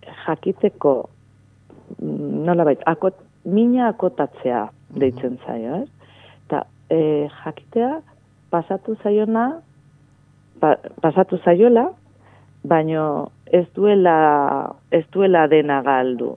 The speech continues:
Speaker 1: adibidez, ez, pues, dena galdu dut. Bueno, dena galdu duzu, edo galdu duzu hau edo beste hau. Mm? In-, oso importantea momentu horietan personari ulertaraztea,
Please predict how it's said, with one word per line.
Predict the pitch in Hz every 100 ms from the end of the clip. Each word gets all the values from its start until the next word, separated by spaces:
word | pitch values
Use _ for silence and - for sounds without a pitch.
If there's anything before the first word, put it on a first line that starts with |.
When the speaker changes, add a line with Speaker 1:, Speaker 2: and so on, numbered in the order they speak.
| -
Speaker 1:
adibidez, | 135 139 135 123 120 131
ez, | 131 -
pues, | 131 123
dena | 170 170 139
galdu | 135 127 123
dut. | 123 - - _ _ - - _
Bueno, | 131 123 110 - _
dena | 151 165
galdu | 165 165 170
duzu, | 160 160 - 226 220 - _ _ _ _ _ _ _ _
edo | 139 127 120
galdu | 123 120
duzu | 127 - - 135 -
hau | - 139 131 - 131
edo | 127 127
beste | 123 - - 131
hau. | 120 113 - _ _ _ -
Mm? | 175 247 - - _ -
In-, | 147 147 -
oso | 190 - 156
importantea | 147 175 - 185 - 151 143 - 262 - _ -
momentu | 156 143 160 -
horietan | - 165 165 160 160 214 - _ _ _ _ _
personari | 147 135 156 151 151 151 165 180 - _ _ _ _ 147
ulertaraztea, | 147 143 156 147 156 151 151 _ 165 156 170